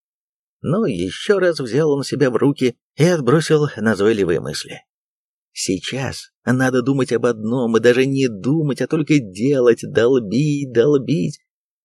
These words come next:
пока еще могут пальцы держать молоток. И он принялся в третий раз за свою работу, выбрав место в стене недалеко от угла.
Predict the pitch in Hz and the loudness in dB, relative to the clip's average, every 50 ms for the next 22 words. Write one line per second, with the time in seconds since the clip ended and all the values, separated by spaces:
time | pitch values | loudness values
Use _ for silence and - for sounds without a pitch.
0 | _ _ _ - 107 101 - 117 113 113 104 92 - - 113 104 98 107 139 147 | _ _ _ -6 -6 -2 0 2 2 0 0 -2 -2 -2 -2 0 0 -2 -2 -2
1 | 127 123 117 - _ _ - 143 156 151 - - 143 143 120 117 135 120 113 - | -2 -2 -4 -6 _ _ -2 -2 -2 -2 -2 -4 -4 -4 0 0 -2 -2 -2 -2
2 | 131 147 143 - 120 131 139 143 135 - - 117 98 87 - _ _ _ _ _ | -2 -2 -2 -2 -4 -4 -2 -2 -2 -2 0 -2 -2 -2 -4 _ _ _ _ _
3 | _ _ _ _ _ _ _ _ _ _ - 123 160 196 214 170 - - 110 107 | _ _ _ _ _ _ _ _ _ _ -2 0 0 2 0 0 -2 -2 -2 0
4 | 110 104 101 - - 101 92 87 - - 117 147 190 196 - - 160 156 160 165 | 0 0 0 2 2 2 2 2 0 -4 -2 -2 -2 -2 -4 -4 -4 -2 -2 -2
5 | 147 127 135 - - 120 123 123 120 107 92 78 85 107 117 - 98 - _ _ | -4 -6 -6 -4 0 0 0 2 2 0 0 0 -2 -4 -4 -4 -8 -12 _ _
6 | _ _ _ _ _ _ _ _ _ 95 92 110 180 202 175 175 160 - - 101 | _ _ _ _ _ _ _ _ _ -2 2 4 4 4 6 4 4 2 0 -2
7 | 127 160 156 - - 131 - - - - 104 123 156 156 139 117 110 110 104 101 | -4 -4 -4 -4 -6 -6 -6 -6 -8 -6 -4 -4 -4 -4 -4 -2 -2 -2 -2 -2
8 | - - 139 117 - 107 95 82 - 67 69 - - | -4 -2 -4 -2 -2 -4 -4 -4 -4 -6 -6 -6 -10